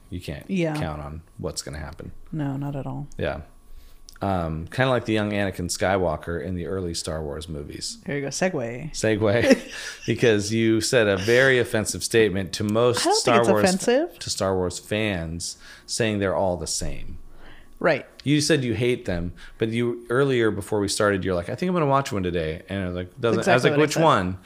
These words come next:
Speaker 2: Yeah.
Speaker 1: And you're like, "It doesn't matter. They're all the same." And I was like, "Whoa,
Speaker 2: <laughs>
Speaker 1: they are not all the same."
Speaker 2: Yeah, and then
Speaker 1: So
Speaker 2: I said, "I
Speaker 1: what's
Speaker 2: hate Star Wars."
Speaker 1: But then why would you watch it?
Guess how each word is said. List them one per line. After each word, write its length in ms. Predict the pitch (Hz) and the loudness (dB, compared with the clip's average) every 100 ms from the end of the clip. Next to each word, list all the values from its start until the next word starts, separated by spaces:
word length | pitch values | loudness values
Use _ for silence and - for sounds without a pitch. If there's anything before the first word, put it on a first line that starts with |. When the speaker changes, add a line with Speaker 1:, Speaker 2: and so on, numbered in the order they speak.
| - | -8
Speaker 2:
Yeah. 200 | 185 156 | -6 -4
Speaker 1:
And 100 | 113 | 0
you're 100 | 107 | 2
like, 200 | 95 - | 0 -2
"It 100 | - | 0
doesn't 240 | 113 104 | 0 2
matter. 300 | 101 90 90 | 0 0 2
They're 120 | 92 92 | 2 2
all 120 | 90 | 2
the 60 | |
same." 360 | 87 107 90 78 | 0 -2 -2 -2
And 80 | 82 | -6
I 20 | |
was 120 | 85 | -6
like, 100 | 78 | -8
"Whoa, 480 | 73 95 98 85 80 - - - | -10 -6 -4 -4 0 -2 -2 -8
Speaker 2:
<laughs> 300 | - - - | -10 -10 -6
Speaker 1:
they 100 | 107 | 0
are 80 | 101 | 0
not 280 | 92 92 90 | 2 2 0
all 160 | 90 85 | -2 -2
the 100 | 87 | -4
same." 320 | - 85 76 - - - | -4 -6 -6 -12 -12 -6
Speaker 2:
Yeah, 160 | 180 | -4
and 80 | 151 | -2
then 80 | 151 | 0
Speaker 1:
So 80 | 127 | 2
Speaker 2:
I 40 | |
said, 80 | 110 | 4
"I 60 | 127 | 4
Speaker 1:
what's 140 | 151 | 2
Speaker 2:
hate 160 | 160 - | -4 -6
Star 200 | - 156 | -8 -8
Wars." 340 | 156 156 - - _ - | -8 -12 -14 -20 _ -8
Speaker 1:
But 160 | 110 | -4
then 140 | 101 101 | -2 -2
why 140 | 98 | 0
would 140 | 92 85 | -2 -4
you 100 | 85 | -8
watch 320 | 90 85 - | -8 -8 -10
it? 120 | - | -12